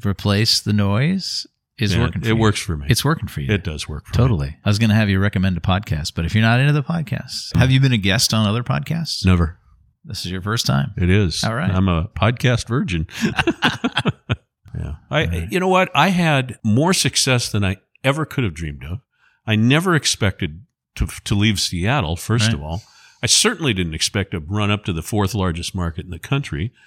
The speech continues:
Speaker 2: I didn't expect to make the money I made. I didn't expect to know the people I met. I mean, none of that was in the plan. I
Speaker 1: Right.
Speaker 2: was just a Seattle guy. I was just gonna hang out in Seattle. So I am, the gratefulness that I have and the friends that I met,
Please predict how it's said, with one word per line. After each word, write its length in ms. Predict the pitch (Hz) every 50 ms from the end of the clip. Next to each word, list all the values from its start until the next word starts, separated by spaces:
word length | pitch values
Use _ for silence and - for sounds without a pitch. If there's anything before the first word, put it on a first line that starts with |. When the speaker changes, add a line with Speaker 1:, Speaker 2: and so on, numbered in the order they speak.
| _ _ -
Speaker 2:
I 40 | 98
didn't 200 | 98 104 104 95
expect 340 | - - - - 104 95 -
to 60 | -
make 200 | 85 85 80 -
the 60 | - 80
money 300 | 87 123 170 180 170 156
I 100 | 143 131
made. 300 | 127 127 127 127 120 -
I 60 | 104
didn't 200 | 101 98 95 92
expect 360 | 85 - - - 95 90 -
to 60 | -
know 200 | 82 85 87 85
the 80 | 80 80
people 380 | - 151 180 185 185 170 156
I 80 | 147 135
met. 240 | 135 127 123 123 - -
I 40 |
mean, 180 | 110 104 107 113
none 140 | 139 180 220
of 40 | 220
that 200 | 185 156 143 -
was 200 | - 113 - -
in 120 | 123 113 101
the 60 | 98
plan. 480 | - - 143 175 220 - 82 85 85 - _ _ -
I 40 | 127
Speaker 1:
Right. 60 | 127 131
Speaker 2:
was 100 | 196 180
just 200 | - 196 - -
a 20 | 165
Seattle 440 | - - 170 170 180 202 240 262 196
guy. 180 | - 85 80
I 40 | 80
was 100 | 98 -
just 160 | - - -
gonna 180 | - 139 127 120
hang 180 | 120 131 131
out 120 | 131 135 127
in 40 | 117
Seattle. 540 | - - 127 135 170 180 135 78 73 - _ -
So 340 | - - - - 170 170 160 143
I 160 | 147 165 208
am, 380 | 226 202 143 107 101 95 - _ _ _ _ _ _ _ -
the 140 | 127 123 110
gratefulness 720 | 87 104 139 202 240 - - 147 101 87 80 78 - -
that 180 | - 92 90
I 80 | 90 90
have 380 | 92 117 139 165 175 127 90 87
and 180 | 90 107 101
the 40 | 85
friends 600 | - - - - - 190 240 254 233 180 - -
that 120 | 95 78
I 120 | 143 139 135
met, 300 | - 71 76 85 95